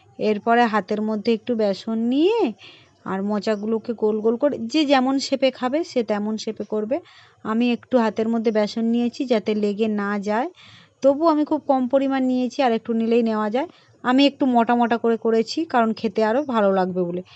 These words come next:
পাতলা করে দিলে ভালো লাগবে না। সে তো চপেরিয়া মতন লাগবে, আর এটা একটু দিলে মুখে পড়লে খুব সুন্দর লাগবে। এর মধ্যে কেউ আবার চিংড়ি মাছও দিতে পারো, চিংড়ি মাছ কুচি কুচি করে দিলে খুব সুন্দর লাগবে, আরও সুন্দর লাগবে।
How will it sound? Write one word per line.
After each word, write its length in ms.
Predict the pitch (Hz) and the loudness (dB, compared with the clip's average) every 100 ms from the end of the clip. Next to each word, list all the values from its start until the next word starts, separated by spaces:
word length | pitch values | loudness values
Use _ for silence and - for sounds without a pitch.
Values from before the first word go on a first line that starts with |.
| - - - | -20 -14 -2
পাতলা 340 | 240 233 240 | 0 0 -2
করে 200 | 226 226 | 0 0
দিলে 200 | 214 226 226 | 2 2 2
ভালো 260 | 208 196 | 2 2
লাগবে 360 | 190 190 175 175 | 2 0 0 -2
না। 120 | 175 175 - - _ - | -4 -8 -18 -20 _ -16
সে 180 | 202 240 | -8 -4
তো 120 | 233 | -2
চপেরিয়া 560 | - 262 240 262 269 262 | 2 2 4 6 6 6
মতন 340 | 240 240 247 | 4 4 4
লাগবে, 540 | 233 233 208 185 180 190 | 4 4 4 4 0 2
আর 100 | 185 | 2
এটা 420 | - 185 220 220 | 0 -2 0 0
একটু 220 | 208 - | -2 -6
দিলে 240 | 208 233 254 | -4 -2 0
মুখে 280 | 220 214 | -2 -4
পড়লে 280 | 214 220 240 | -4 -2 -2
খুব 200 | 240 196 | -4 -6
সুন্দর 500 | - - 202 185 185 | -8 -6 -4 0 0
লাগবে। 480 | 170 160 151 151 - - - - _ _ 101 _ _ _ _ - 117 - - - | -2 -4 -8 -10 -12 -16 -20 -20 _ _ -20 _ _ _ _ -20 -20 -20 -20 -6
এর 120 | 220 | -2
মধ্যে 220 | 240 247 262 | 2 4 6
কেউ 180 | 277 | 8
আবার 180 | 277 285 294 | 8 6 0
চিংড়ি 340 | 277 262 262 | -2 0 0
মাছও 260 | 262 254 262 | 0 -2 -2
দিতে 260 | 254 233 | -2 0
পারো, 220 | 220 214 | 2 0
চিংড়ি 360 | 214 240 226 233 | 0 -4 -2 0
মাছ 200 | 240 - | -2 -4
কুচি 200 | 233 226 | -8 -8
কুচি 280 | 240 240 247 | -6 -4 -2
করে 260 | - 247 | 0 0
দিলে 280 | 233 240 277 | 2 2 2
খুব 220 | 285 294 | 0 -4
সুন্দর 420 | 247 - 190 185 175 | -4 -4 -2 0 0
লাগবে, 380 | 170 160 165 - | 0 -2 -4 -4
আরও 200 | 208 220 | -2 -2
সুন্দর 340 | - 185 170 160 | -4 -6 -4 -4
লাগবে। 440 | 160 147 175 | -6 -10 -14